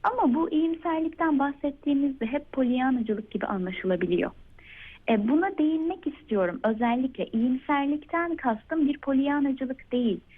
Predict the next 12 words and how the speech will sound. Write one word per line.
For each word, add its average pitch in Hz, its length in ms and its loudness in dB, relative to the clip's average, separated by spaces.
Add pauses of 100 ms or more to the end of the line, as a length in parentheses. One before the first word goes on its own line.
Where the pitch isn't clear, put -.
(160)
pembe 254 300 2
gözlükler 233 840 -2
değil. 202 280 -2 (480)
Gelecekle 302 580 2 (200)
ilgili 208 520 0
daha - 200 -2 (160)
iyimser 262 680 0
ve 370 140 -2
gerçekçi 254 720 -2
olan 226 340 2 (100)
planlar 180 460 -2
kurabilmek. - 560 -8